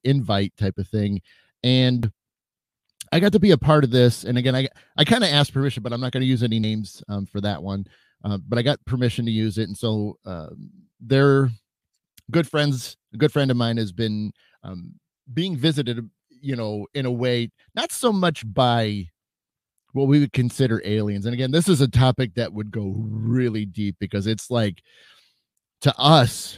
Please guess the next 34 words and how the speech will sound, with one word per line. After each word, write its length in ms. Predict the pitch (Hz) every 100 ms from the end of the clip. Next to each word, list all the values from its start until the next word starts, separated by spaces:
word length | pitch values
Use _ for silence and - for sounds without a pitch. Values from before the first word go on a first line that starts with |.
| -
humans, 960 | - 160 147 123 107 107 101 - - _ _ _ _ _ -
the 300 | - 120 113
concept 680 | 101 131 135 139 - 110 -
of 140 | 104
this 240 | 101 101 104
is 240 | 101 85
just 380 | - 120 113 -
so 180 | 127 127
far 340 | - 131 120
out 220 | 113 113 -
there 180 | 104 101
that 360 | 101 98 92 - _ _ _ _ -
it's 280 | 135 98 -
almost 500 | 143 143 160 160 -
hard 340 | - 131 127 -
to 140 | 117
imagine. 520 | 104 104 101 101 95
And 120 | 104 113
even, 340 | 143 165 139
like, 380 | 127 104 - - _ _ 120
explaining 600 | - - 120 127 120 113
a 80 |
few 220 | - 117 104
things 260 | 107 101
to 140 | - 104
a 60 |
couple 260 | - 101 101
people, 460 | - 104 - 95 90 _ _ _ _ _ _ -
it's 240 | 139 -
not 320 | 127 131 139 131
easy 640 | 127 131 123 90 80 82 - -
and 120 | 120
it's 140 | 117 113
weird, 560 | 101 131 120 95 87